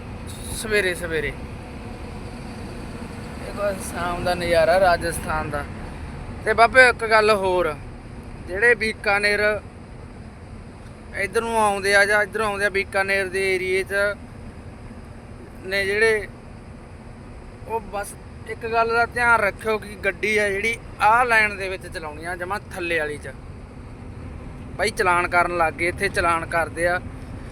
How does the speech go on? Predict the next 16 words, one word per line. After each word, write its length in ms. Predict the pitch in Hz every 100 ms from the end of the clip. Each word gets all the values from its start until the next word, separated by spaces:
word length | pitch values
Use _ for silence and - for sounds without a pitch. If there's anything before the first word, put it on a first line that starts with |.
| - - - - - - -
ਦੇਸ਼ਨੋਕ 580 | 180 180 - 190 190 185
ਹੋ 140 | 196 190
ਗਿਆ, 200 | 196 196
ਪੰਚੂ 600 | - 185 180 - 185 190
ਤੇ 240 | 190 190
ਆ 160 | 185 180
ਬੀਕਾਨੇਰ 600 | 175 180 - 180 180 180
ਦੇ 180 | 175 185
ਏਰੀਏ 200 | 180 180
'ਚ 80 | 185
ਪੁਲਿਸ 400 | 185 185 170 196 185 180 - - 175
ਗਸ਼ਤ 280 | 185 -
'ਤੇ 160 | 180 196
ਫਿਰਦੀ 400 | 180 175 160 180
ਰਹਿੰਦੀ 320 | 165 175 196
ਆ। 180 | 190 185